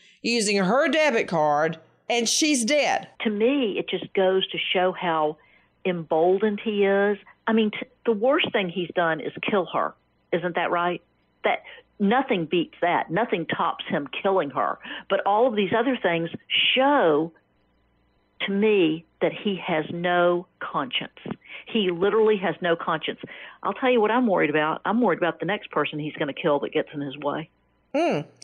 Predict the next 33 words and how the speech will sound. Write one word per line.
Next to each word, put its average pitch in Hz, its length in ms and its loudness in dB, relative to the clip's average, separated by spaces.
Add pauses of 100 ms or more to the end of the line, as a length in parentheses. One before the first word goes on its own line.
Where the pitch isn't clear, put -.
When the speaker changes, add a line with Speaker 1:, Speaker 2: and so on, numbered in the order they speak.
Speaker 1:
I 196 80 0
haven't 202 280 0
thought 208 200 2
of 175 80 0
that 175 240 2
yet. 160 240 0
Thank 220 280 -2
you, 208 80 0
Doctor 175 280 0
Angie, 175 320 -2
for 180 180 -8
putting 180 320 -2
that 196 240 0
in 165 80 0
my 151 140 -2
head. 151 320 0 (300)
Dale 311 220 2
Carson, 277 760 2
<laughs> - 100 -20
how 302 180 0
can 320 160 0
we 262 120 2
figure 247 360 0
out 202 220 2
where 196 120 2
the 180 100 0
parents 190 460 2
took - 300 0
him 214 240 0
in 202 100 0
that 165 260 0
attached 175 500 -2
camper? 175 400 -4